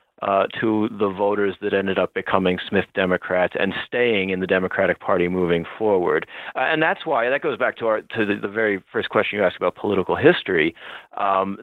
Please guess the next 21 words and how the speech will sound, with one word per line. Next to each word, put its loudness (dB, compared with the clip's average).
that's 0
why 0
you 2
have 0
to -2
understand, 0
uh, 2
these -2
voters' 0
lives 2
holistically. 2
You 4
can't 2
just 0
say, 0
"Here's 0
how 0
they 0
voted -2
this -2
year," 2